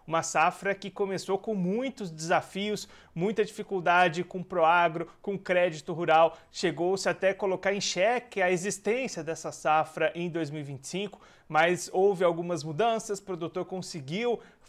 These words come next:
realizar esse plantio, depois houve dificuldades com o clima, mas, ah, essas condições se normalizaram e agora as produtividades esperadas são positivas,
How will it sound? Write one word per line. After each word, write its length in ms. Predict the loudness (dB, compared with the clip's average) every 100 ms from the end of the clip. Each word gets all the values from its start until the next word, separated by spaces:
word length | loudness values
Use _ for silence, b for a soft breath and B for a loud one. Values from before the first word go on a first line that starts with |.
| -6
realizar 640 | 2 2 2 0 4 2
esse 180 | 2 -8
plantio, 600 | -8 -8 -8 -6 -4 -2
depois 680 | 0 0 0 0 0 0
houve 460 | 0 0 -2 -6 -6
dificuldades 720 | -8 -10 -8 -2 2 2 0
com 140 | -12
o 20 | -12
clima, 500 | -8 -6 -4 -4 -6 B B
mas, 360 | 0 2 0 -8 _ -6
ah, 420 | 2 6 6 4 0 -2
essas 400 | -2 -2 -8 -6
condições 500 | -8 -8 -8 -8 -6
se 140 | -6
normalizaram 800 | -4 -2 -2 -2 0 4 4 4 -2 B 2
e 40 |
agora 360 | 4 6 6 4
as 80 |
produtividades 800 | -4 -8 -8 -10 -8 -2 0 0 -4
esperadas 540 | -6 0 2 2 -2
são 160 | -6 -8
positivas, 800 | -8 -8 -8 -8 -6 -2 -2